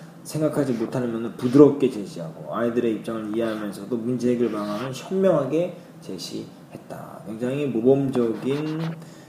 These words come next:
대화법을 갖고 계시죠, 아버지께서.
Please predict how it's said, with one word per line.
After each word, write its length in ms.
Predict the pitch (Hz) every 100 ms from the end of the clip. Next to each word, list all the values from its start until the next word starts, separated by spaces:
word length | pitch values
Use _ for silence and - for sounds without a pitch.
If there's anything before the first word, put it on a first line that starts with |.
| -
대화법을 460 | 95 98 - 90 87 104 117 98
갖고 240 | - 95
계시죠, 420 | - 78 - - 80
아버지께서. 880 | 80 82 - 82 78 76 113 180